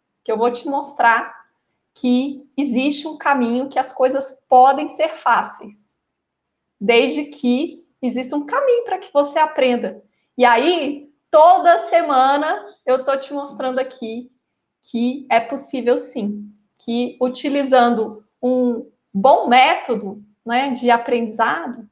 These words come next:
a gente vai fazendo as conexões e as coisas vão ficando mais fáceis. Então, na semana que vem, a síndrome de Turner vai deixar de ser um bicho de sete cabeças pra você.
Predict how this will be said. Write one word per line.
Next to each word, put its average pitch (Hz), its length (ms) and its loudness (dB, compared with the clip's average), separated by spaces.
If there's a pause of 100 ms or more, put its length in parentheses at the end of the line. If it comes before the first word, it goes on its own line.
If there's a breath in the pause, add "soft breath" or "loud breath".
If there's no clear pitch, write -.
(160)
a 233 140 0
gente 277 240 -6
vai 254 240 2
fazendo 269 480 -2
as 269 160 -2
conexões 233 920 -4 (300 soft breath)
e 247 60 4
as 240 180 0
coisas 247 460 0
vão 269 260 0
ficando 269 380 -6
mais 254 240 -6
fáceis. - 600 -6 (340 soft breath)
Então, 262 420 2
na 294 160 4
semana 320 420 -2
que - 160 -4
vem, 247 600 -2 (420)
a - 80 0
síndrome 349 480 -4
de 392 120 2 (140)
Turner 320 760 2 (140)
vai 240 220 4
deixar 262 480 0
de 247 60 -8
ser - 160 -6
um 269 120 -6
bicho 254 240 -8
de 240 60 -12
sete - 300 -6
cabeças 240 400 -4
pra 233 160 -8
você. - 520 -10